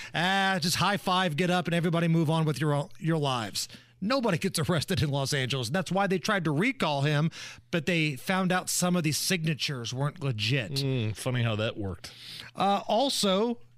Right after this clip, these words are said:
Speaker 1: <laughs> Gavin Newsom signing a bill to limit the use of hip-hop lyrics in criminal trials. So basically, rap lyrics can no longer be used as a defense for somebody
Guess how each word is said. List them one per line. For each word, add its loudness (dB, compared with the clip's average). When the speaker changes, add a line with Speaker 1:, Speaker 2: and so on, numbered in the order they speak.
Speaker 1:
<laughs> -6
Gavin 2
Newsom 4
signing 2
a 2
bill 2
to 2
limit 2
the 2
use 2
of 0
hip-hop 0
lyrics 0
in 2
criminal 2
trials. -2
So 0
basically, 0
rap 0
lyrics 2
can 2
no 4
longer 2
be 2
used 2
as 0
a 0
defense 0
for -2
somebody 2